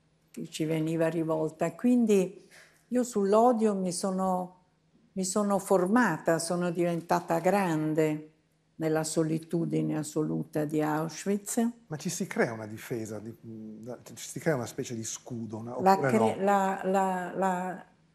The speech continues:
Speaker 1: lo scudo alla dife-, e la difesa nei confronti dell'odio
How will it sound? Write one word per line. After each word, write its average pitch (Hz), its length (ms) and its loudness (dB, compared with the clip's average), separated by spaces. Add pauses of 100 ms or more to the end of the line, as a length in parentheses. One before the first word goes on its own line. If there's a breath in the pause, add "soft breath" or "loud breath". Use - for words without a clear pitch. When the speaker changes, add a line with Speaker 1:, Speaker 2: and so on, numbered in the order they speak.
(460)
Speaker 1:
lo 208 80 4
scudo 247 520 2
alla 196 220 4
dife-, 202 600 0
e 185 180 -2
la 185 160 0
difesa 185 1000 0 (200)
nei 175 180 -2
confronti 196 600 -2
dell'odio 190 960 0